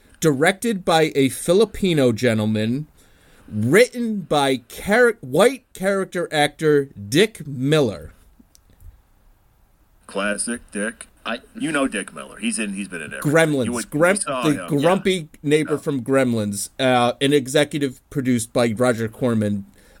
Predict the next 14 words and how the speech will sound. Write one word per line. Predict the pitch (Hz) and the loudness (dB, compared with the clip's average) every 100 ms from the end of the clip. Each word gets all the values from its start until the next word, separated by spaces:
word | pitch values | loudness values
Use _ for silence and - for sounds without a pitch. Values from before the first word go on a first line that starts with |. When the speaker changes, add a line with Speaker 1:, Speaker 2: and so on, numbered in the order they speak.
| - | 0
Speaker 1:
I | 135 | 0
recently | 131 139 135 147 131 127 | 2 0 -2 -4 -2 -2
had | 120 120 120 113 | -2 0 0 -2
a, | 117 117 | -6 -6
a | 127 | -4
guest | 120 131 120 - | -2 0 -2 -4
<laughs> | |
on | 131 - | -4 -4
to | - | -4
cover | 160 - 151 127 | -4 -2 -4 -4
T | - 143 | -6 -2
N | 131 | -2
T | 117 123 | -2 -4
Jackson. | 113 127 117 117 | 0 0 0 -4